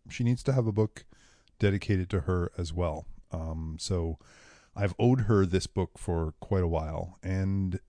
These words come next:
and I've owed you, I've owed the, the, you know, I've owed, I've owed it to myself also to get this book out there, but also to anybody who, all the people that it might help.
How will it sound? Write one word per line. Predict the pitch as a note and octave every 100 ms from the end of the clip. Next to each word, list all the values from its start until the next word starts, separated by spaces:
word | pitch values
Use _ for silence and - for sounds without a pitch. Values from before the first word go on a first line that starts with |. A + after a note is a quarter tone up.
| _
and | D#3 A#3+
I've | C#4 A#3+
owed | G3+ G3+ E3 B2 - - _ _ _ -
you, | B2 A2+ D#2+
I've | F2+ F#2
owed | G2 G#2 F#2 F#2
the, | F#2 F#2 F2
the, | G2 E2+ G#2+
you | G2
know, | F2+ F2 - - _ - - - - - -
I've | A#2+ G2+
owed, | C#3+ D3+ C3 - - - - _ _ -
I've | D3
owed | G#3+
it | C#4
to | C#3+
myself | A2 - - F2+ - - -
also | G#2+ G#2 F2 D2+ - -
to | - G2+
get | F#2+ -
this | F#2
book | - F#2+ -
out | E2 -
there, | F2+ - -
but | G#2+
also | C3 - C#3+
to | - A2 G#2+
anybody | A2 A#2+ A#2+
who, | G#2+ G2+ F#2+ F2+ - - - - -
all | D#3+
the | F3
people | E3 B2+
that | G#2+
it | F2+
might | F#2+ F#2+
help. | - F#2+ -